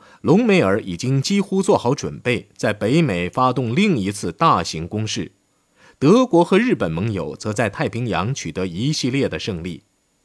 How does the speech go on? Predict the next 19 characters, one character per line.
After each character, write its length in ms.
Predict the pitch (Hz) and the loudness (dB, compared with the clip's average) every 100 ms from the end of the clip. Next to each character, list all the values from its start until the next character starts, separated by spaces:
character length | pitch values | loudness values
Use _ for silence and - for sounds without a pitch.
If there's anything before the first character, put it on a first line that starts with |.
| _ _ _ - | _ _ _ -6
与 120 | 92 | -4
此 140 | 107 | -4
同 180 | 85 107 | -6 -8
时， 340 | 110 85 95 101 _ | -6 -6 -6 -10 _
希 220 | - 98 | -8 -6
特 100 | 98 | -4
勒 160 | 98 87 | -4 -4
也 180 | 80 | -6
深 280 | 78 - 107 | -6 -6 -6
知 240 | 104 110 113 _ _ _ - | -4 -8 -8 _ _ _ 2
东 260 | 214 220 | 2 4
方 220 | 196 180 | 4 4
危 200 | 180 180 | 4 2
机 360 | 170 170 170 - | 0 0 -2 -4
绝 280 | - - 101 | -8 -2 0
没 140 | 131 98 | 0 -2
有 100 | 73 | -4
过 260 | - 98 | -4 -4
去， 280 | - - 65 | -6 -12 -16